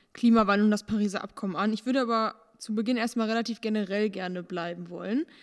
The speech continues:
Ähm, und zwar könntest du mir einmal erklären, was ist Wasserstoff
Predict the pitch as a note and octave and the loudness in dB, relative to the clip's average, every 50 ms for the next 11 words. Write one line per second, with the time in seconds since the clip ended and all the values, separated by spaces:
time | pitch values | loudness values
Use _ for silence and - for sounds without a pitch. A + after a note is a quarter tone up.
0 | - - - _ _ - A3 A3 A3+ A3 - A#3 A3 - - B3 A#3+ A#3+ A#3 - | -20 -20 -20 _ _ 0 4 4 4 4 4 2 0 0 0 0 0 0 2 2
1 | B3+ C4+ C4+ B3+ - C4 B3+ A#3 - C4 B3+ A#3 - - B3+ A#3+ A#3 A#3 A#3 A#3 | 2 2 2 0 0 0 2 2 2 0 0 -2 -2 -4 -2 -2 0 0 0 0
2 | A3 F#3+ F#3 - A3+ B3+ B3 - - - - A#3 G#3 - - - - - - - | 0 -2 -2 -2 -2 -2 -2 -4 -6 -2 -2 -2 0 -2 -4 -6 -8 -14 -20 -20
3 | _ _ _ _ - - G3 G#3+ A#3 - - A3+ G#3 - - - - G#3 G3+ F#3+ | _ _ _ _ -14 -2 0 0 0 2 0 -2 -2 -2 -4 -4 -2 -2 -2 -2
4 | - - | -6 -8